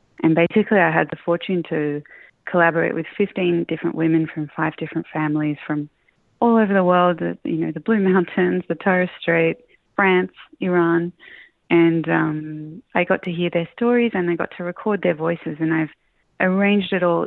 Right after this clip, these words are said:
into, uh, a piece as if they were all in a choir singing with us in the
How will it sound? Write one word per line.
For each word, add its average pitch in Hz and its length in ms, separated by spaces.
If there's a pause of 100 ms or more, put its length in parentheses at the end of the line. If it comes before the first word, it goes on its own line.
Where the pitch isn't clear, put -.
into, 165 720 (480)
uh, 160 300
a 170 60
piece 202 300 (200)
as 185 180
if 220 220
they 180 160
were 170 100
all 170 260
in 165 140
a 156 80
choir 156 560 (340)
singing 160 460
with 160 220
us 151 120 (180)
in 156 160
the 151 100